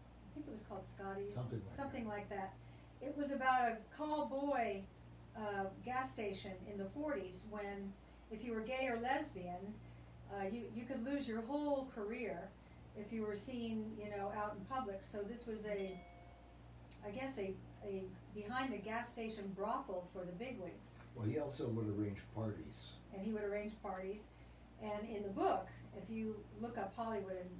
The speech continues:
Speaker 1: look up the book that it's based on, you get all the real names. He, of course, didn't use many real names in the series. But anyway,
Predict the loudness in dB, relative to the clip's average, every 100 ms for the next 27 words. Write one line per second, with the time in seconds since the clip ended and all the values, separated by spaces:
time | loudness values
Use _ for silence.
0 | -6 -6 -4 -6 -6 -2 -2 -2 -6 -6
1 | -6 -4 -4 -4 -6 -6 -8 -12 -16 -14
2 | -10 -2 2 4 4 2 2 2 2 0
3 | -2 -4 -4 -2 -4 -6 -4 -2 -2 -4
4 | -4 -6 -8 -12 -14 -16 -16 -14 -10 -4
5 | 0 0 0 -2 -2 -2 0 -2 -4 -4
6 | -8 -8 -6 -6 -4 -4 -4 -4 -2 0
7 | 0